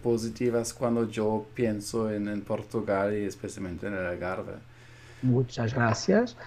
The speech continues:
Speaker 2: Y no te olvides que Algarve tiene una cosa que es muy, muy buena. El pescado al,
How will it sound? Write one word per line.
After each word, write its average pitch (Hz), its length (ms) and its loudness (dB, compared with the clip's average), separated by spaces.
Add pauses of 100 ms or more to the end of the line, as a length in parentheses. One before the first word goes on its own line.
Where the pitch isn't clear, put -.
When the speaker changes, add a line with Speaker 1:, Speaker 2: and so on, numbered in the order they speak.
Speaker 2:
Y 147 140 10
no 185 120 12
te 202 100 8
olvides 160 640 8 (200)
que 143 180 8 (400)
Algarve 160 600 8
tiene 165 200 2
una 160 180 2
cosa 170 280 2
que 175 320 4
es - 100 -4
muy, 180 580 10 (100)
muy 196 260 6
buena. 110 480 6 (420)
El 151 140 8
pescado 170 800 4 (840)
al, 143 180 8